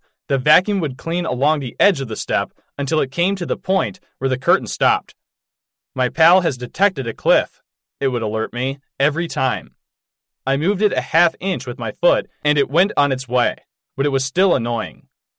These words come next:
Head over feet. Though this RoboVac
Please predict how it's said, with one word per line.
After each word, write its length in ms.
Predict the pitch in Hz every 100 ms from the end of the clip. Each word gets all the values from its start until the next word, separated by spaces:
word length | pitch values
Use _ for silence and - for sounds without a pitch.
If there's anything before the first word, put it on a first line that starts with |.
| _ _ _ _ _ _ _ _ _ _ _
Head 400 | 180 190 127 - -
over 260 | 139 123 120
feet. 440 | 147 127 - - _ _ _ _ _ _ _ _ _ -
Though 160 | 147 139
this 240 | 180 180
RoboVac 680 | 123 190 165 - 107 107